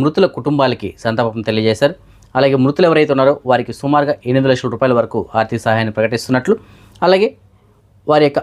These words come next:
అంత్యక్రియల కోసం ఇరవై ఐదు వేల రూపాయల చొప్పున ఇచ్చినట్లు వాళ్ళైతే కనుక తెలియజేశారు. అలాగే ఎవరైతే గాయపడ్డారో,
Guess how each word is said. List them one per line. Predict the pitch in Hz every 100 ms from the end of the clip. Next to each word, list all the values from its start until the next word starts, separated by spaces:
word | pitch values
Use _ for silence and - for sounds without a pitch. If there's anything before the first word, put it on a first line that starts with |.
| 147
అంత్యక్రియల | 185 208 190 165 151
కోసం | 135 160 -
ఇరవై | 127 147
ఐదు | 156
వేల | 147 131
రూపాయల | 131 -
చొప్పున | 117 123 117
ఇచ్చినట్లు | 104 113 - 180 _ -
వాళ్ళైతే | 113 107
కనుక | 110 151 -
తెలియజేశారు. | 123 101 85 - 85 - _ -
అలాగే | 156 170 147
ఎవరైతే | 143 156 151 104
గాయపడ్డారో, | 120 143 156 151 208